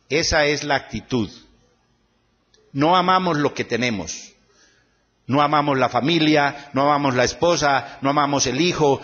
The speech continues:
no amamos a mi papá, porque es que ese papá que me tocó a mí, ah, qué berraquera, hombre, ese papá borracho, ese papá mujeriego, ese papá golpeador, ese papá que nunca estuvo. Es que mi papá nunca estuvo.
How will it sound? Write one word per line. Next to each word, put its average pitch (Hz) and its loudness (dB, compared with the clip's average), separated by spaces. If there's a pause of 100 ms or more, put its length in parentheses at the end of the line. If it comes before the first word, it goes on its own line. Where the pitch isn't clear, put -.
(120)
no 139 0
amamos 151 0
a 139 0
mi 123 -2
papá, - -2
porque - -2
es 143 -4
que - -8
ese 147 -4
papá 131 -4
que 135 -8
me 123 -8
tocó 117 -4
a 120 2
mí, 127 -6
ah, 131 -4
qué 120 -4
berraquera, 123 0
hombre, 117 -4 (160)
ese 127 -4
papá 131 0
borracho, 123 -2
ese 117 -4
papá 117 0 (340)
mujeriego, 120 0
ese 113 0
papá 120 -2
golpeador, 123 0 (480)
ese 143 0
papá 131 -2
que 139 0
nunca 143 -4
estuvo. 147 -2
Es 123 -4
que 165 -4
mi 143 -4
papá 120 -6
nunca 143 -10
estuvo. 95 -10